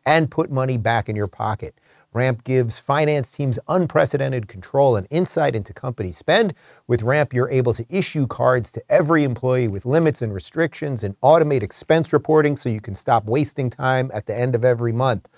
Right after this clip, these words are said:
Ramp's accounting software automatically collects receipts and categorizes your expenses in real time so that you don't have to. You'll never have to chase down a receipt again, and your employees will no longer spend hours submitting expense reports. The time you'll save each month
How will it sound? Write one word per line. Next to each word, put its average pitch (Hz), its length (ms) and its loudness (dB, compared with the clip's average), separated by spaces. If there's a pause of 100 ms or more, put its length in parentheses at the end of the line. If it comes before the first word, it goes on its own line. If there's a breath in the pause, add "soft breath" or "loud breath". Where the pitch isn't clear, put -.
(280 soft breath)
Ramp's 127 260 2
accounting 131 540 -6
software 131 580 -2
automatically 117 580 0
collects 110 480 -4
receipts - 460 -10
and 95 120 -8
categorizes 120 760 -2
your 107 100 -8
expenses 113 520 -8
in 95 80 -8
real 175 240 6
time 185 340 -2 (320 soft breath)
so - 140 -18
that 85 80 -10
you 98 100 -6
don't 147 160 -6
have 170 220 -4
to. 71 200 -12 (360 soft breath)
You'll 131 160 4
never 151 320 8
have 135 240 -2
to 131 80 -8
chase 135 340 -4
down 131 240 -2
a 120 60 -2
receipt 147 420 -6
again, 120 400 -2
and 120 100 0
your 104 160 -2
employees 131 460 2
will 113 120 -4
no 123 180 2
longer 127 320 2
spend 117 320 -6
hours 143 400 4
submitting 127 500 -2
expense 131 540 -2
reports. 104 500 0 (400 soft breath)
The - 80 -2
time 127 280 2
you'll 127 120 2
save 127 360 0
each 143 240 -6
month 127 340 -2